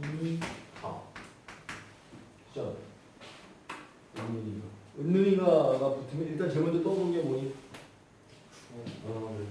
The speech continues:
주어야, 주어. 아, 주어. 자, 주어는 뭐에 속합니까? 명사적으로. 붙이면 되지? 알아듣겠지? 명사적으로 쓰이는 거. 명사적으로 쓰이는 거는 세 개밖에 없어. 주어, 목적, 보어. 그치?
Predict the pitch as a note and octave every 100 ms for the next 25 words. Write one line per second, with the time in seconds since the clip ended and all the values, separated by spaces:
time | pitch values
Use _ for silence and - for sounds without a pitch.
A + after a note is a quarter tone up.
0 | - B2 - - - - - - - -
1 | - - - A2+ G#2 - - - - -
2 | C3+ E3 F3 F#3+ A3 A#3+ - - - C3
3 | D#3 D#3+ D3+ D3 C3+ D#3+ F3 - C3 B2+
4 | C3 A#2+ - - - - - - - -
5 | F3+ B3 C#4 C#4+ A#3+ - - - - -
6 | C#3 F#3+ G3+ F#3+ E3 E3 F#3 - B2+ D#3+
7 | D#3+ D#3+ D#3+ F#3 F#3 - - - - -
8 | - C3+ D3+ E3 D#3+ D3 - C#3+ - D3+
9 | E3+ G#3+ A3 G#3+ G#3 E3+ E3+ A#3 A#3 B3+
10 | B3 - - - F#3 - E3 D3+ C3+ -
11 | - B2+ A#2 F3 F#3 -